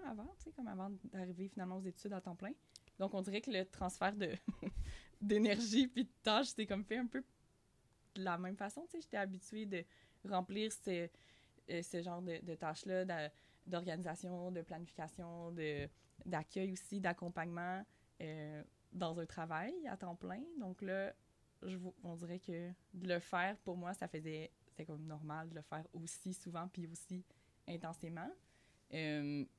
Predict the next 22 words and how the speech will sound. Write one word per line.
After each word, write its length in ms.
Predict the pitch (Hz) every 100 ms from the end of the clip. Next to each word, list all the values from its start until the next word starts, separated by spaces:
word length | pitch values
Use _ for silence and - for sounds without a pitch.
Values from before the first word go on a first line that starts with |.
| -
mais 180 | 190 170
là, 100 | 175
c'est 120 | 165
sûr 160 | 180
qu'avec 320 | 180 160 160 175
les 120 | 160
cours 400 | - 170 185 190
à 100 | -
temps 160 | 170 160
plein, 440 | 165 170 170 175
le 240 | 175 180 175
travail 420 | - 160 165 185
étudiant, 640 | 180 180 170 156 160 175 190
ben, 420 | 175 160 156 160 - - - - -
c'est, 360 | - 175 165
euh, 200 | 151 147
ça 120 | 147 156
demande 200 | 151 156
vraiment 240 | 156 160
beaucoup 220 | 160 -
de 80 | -
temps. 220 | 160 208